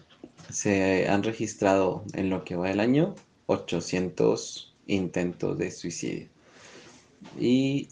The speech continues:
en cuanto a suicidios consumados, que tenemos la tabla hasta, eh, junio del presente año, va un total de cuatrocientos treinta y tres. Iba un, un total de cuatrocientos treinta y tres, los datos no están actualizados,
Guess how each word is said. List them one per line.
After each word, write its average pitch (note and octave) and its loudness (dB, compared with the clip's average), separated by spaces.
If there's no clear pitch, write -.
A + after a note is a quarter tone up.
en G2+ 6
cuanto G2 4
a D3+ 6
suicidios B2+ 2
consumados, G#2+ 0
que - -2
tenemos F#2 -2
la F#2+ -2
tabla F#2 0
hasta, E2 0
eh, - -2
junio G#2 2
del F2+ -4
presente F2 -4
año, A#2 0
va G#2 10
un G#2+ 6
total A2 6
de A2+ 6
cuatrocientos F#2+ 4
treinta F2+ -4
y F2 -4
tres. - -12
Iba D3+ 6
un, A2 0
un A2 4
total G#2 4
de G2+ 2
cuatrocientos F#2 -4
treinta G#2 -6
y F#2+ -2
tres, D#3 4
los F#2+ 2
datos F#2 -2
no G2 -2
están F#2 -6
actualizados, G#2 0